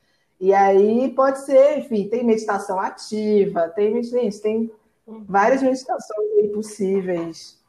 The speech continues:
Speaker 1: enfim. É, que mais? Se observar, eu sempre falo isso,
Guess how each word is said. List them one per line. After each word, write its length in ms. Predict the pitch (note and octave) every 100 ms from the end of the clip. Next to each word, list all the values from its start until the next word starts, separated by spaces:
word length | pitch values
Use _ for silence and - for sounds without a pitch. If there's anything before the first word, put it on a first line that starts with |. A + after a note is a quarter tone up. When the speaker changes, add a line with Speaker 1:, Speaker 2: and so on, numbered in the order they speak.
| _
Speaker 1:
enfim. 460 | F3+ _ E3 D3+ D3+ _ _ _ _ _ _ _ _ _ -
É, 960 | E3 D#3+ D#3 D#3 D3+ D3+ D3 C#3+ C#3 - _ _ _
que 200 | G#3+ G#3
mais? 680 | G3 F3+ D#3+ D3+ D3+ - _
Se 120 | -
observar, 1120 | A#3+ C4+ - D#4+ D4 A#3 G3+ F#3+ G3 A#3 - - _ _ _ _ _ _ _ _ _
eu 80 | E3+
sempre 320 | - G3 G#3+
falo 500 | G#3+ - G#3 F#3+ F#3
isso, 500 | E3+ F3 - F#3+ F#3